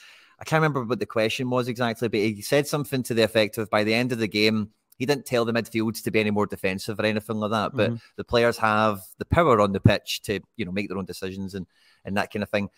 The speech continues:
Speaker 1: So to see McGregor take the power of his decision that the manager gives him, and s-, you know, we want to see McGregor travel with the ball. We want to see him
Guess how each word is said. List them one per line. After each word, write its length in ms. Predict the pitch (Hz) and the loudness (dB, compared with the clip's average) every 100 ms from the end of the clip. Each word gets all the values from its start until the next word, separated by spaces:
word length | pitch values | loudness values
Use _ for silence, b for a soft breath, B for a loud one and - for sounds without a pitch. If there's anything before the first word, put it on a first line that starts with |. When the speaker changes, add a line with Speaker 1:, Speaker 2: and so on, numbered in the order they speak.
| b b | b b
Speaker 1:
So 120 | 110 | -8
to 100 | 113 | -4
see 160 | - | 0
McGregor 600 | 147 123 107 117 123 110 - _ _ _ _ - | 2 2 4 6 6 4 -2 _ _ _ _ -2
take 160 | 127 - | -2 2
the 60 | |
power 200 | - 113 | 6 8
of 120 | 110 107 | 6 2
his 100 | 107 | -4
decision 340 | 104 107 104 | -2 -2 0
that 100 | 104 | 0
the 80 | 95 | 0
manager 300 | 101 101 95 | 0 -2 -2
gives 260 | 101 104 117 | -2 -2 0
him, 180 | 113 - | -2 -2
and 140 | 98 | -6
s-, 260 | - - - | -8 -10 -12
you 160 | - 117 | -6 -2
know, 60 | |
we 140 | 104 117 | 2 2
want 200 | 123 147 | 2 0
to 60 | 151 | -2
see 160 | 151 | -4
McGregor 400 | 139 123 123 120 | -4 0 0 0
travel 300 | - 120 120 | -2 -2 0
with 80 | 117 | -2
the 80 | 113 | -2
ball. 200 | 117 110 | 0 0
We 120 | 107 | 0
want 180 | 107 120 | 0 -2
to 80 | 123 | -4
see 220 | - 113 | -8 -6
him 260 | 113 107 | -4 -4